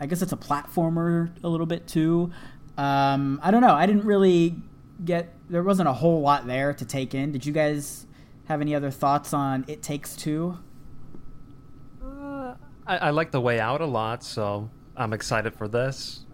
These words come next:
Speaker 2: just based on that.
Speaker 1: Mm-hmm. That's true, yeah. And A Way Out was really interesting in that you had to play it co-op. Like, there was no, you know, A I or anything you could play with.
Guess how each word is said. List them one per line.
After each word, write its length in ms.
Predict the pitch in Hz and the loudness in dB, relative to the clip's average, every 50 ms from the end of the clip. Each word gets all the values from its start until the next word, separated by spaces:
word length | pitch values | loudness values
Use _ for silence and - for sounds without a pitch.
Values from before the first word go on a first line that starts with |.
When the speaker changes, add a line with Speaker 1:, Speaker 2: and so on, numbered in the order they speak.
| - - - - | -20 -20 -16 -6
Speaker 2:
just 200 | - 131 120 - | -6 -6 -4 -2
based 260 | - 127 117 - - | -2 -2 -2 -2 -4
on 160 | 107 101 101 101 | -6 -6 -4 -2
that. 260 | 104 110 113 110 - - - - - - - - - - - - - - - - - - | -2 -2 -2 -4 -6 -12 -18 -20 -20 -20 -20 -20 -20 -20 -20 -20 -20 -20 -20 -18 -8 -4
Speaker 1:
Mm-hmm. 320 | 151 151 156 156 151 151 139 - - - - - | -2 0 0 0 -2 -2 -4 -8 -16 -20 -12 -2
That's 200 | - 226 226 - | -2 -2 -2 -2
true, 140 | - - 165 | -2 0 2
yeah. 240 | 151 175 185 165 - - - - | 4 4 4 2 2 -2 -8 0
And 120 | - 190 190 | 4 6 6
A 60 | 185 | 6
Way 140 | 190 214 226 | 6 6 6
Out 160 | 226 226 214 | 6 6 4
was 120 | 214 170 175 | 2 2 2
really 200 | 180 170 160 160 | 2 2 2 2
interesting 500 | 180 190 - 202 185 - - 147 135 135 | 0 2 0 0 -2 0 -2 -2 -2 0
in 120 | 131 135 | 0 0
that 240 | 135 135 135 135 - - - - - - - - - - - | -2 -2 -4 -6 -8 -12 -20 -20 -20 -20 -20 -20 -16 -12 -6
you 760 | 143 147 147 147 143 139 139 135 135 131 131 131 127 123 127 117 | -4 0 2 2 2 2 2 0 0 0 0 -2 -2 -2 -4 -2
had 300 | 120 147 156 165 165 131 | 0 2 2 2 2 0
to 60 | 143 | -2
play 240 | - - 151 143 127 | -2 0 0 0 0
it 120 | 123 - | -2 -4
co-op. 460 | - 156 151 139 117 - - - - - - - - - - | -2 0 0 0 0 -4 -6 -12 -16 -16 -18 -18 -20 -18 -12
Like, 140 | 123 123 110 | -12 -10 -8
there 120 | 117 117 117 | -8 -8 -8
was 160 | 123 113 117 | -6 -4 -4
no, 640 | 139 135 131 127 123 123 120 117 117 117 117 113 - - - - - - - | -2 -2 -2 -2 -2 -4 -4 -6 -6 -8 -10 -12 -14 -14 -16 -18 -18 -16 -8
you 120 | - 143 127 | -6 -6 -4
know, 180 | 120 113 107 - | -4 -6 -8 -8
A 180 | 135 139 131 123 | -6 -4 -4 -2
I 220 | 120 120 120 120 | -2 -2 -2 -4
or 100 | 117 113 | -4 -4
anything 320 | 117 113 110 107 - 113 104 | -4 -6 -8 -8 -10 -10 -10
you 100 | 104 - | -10 -12
could 140 | 107 101 | -14 -14
play 180 | - 117 107 101 | -10 -10 -10 -10
with. 240 | 101 98 101 98 | -10 -14 -16 -16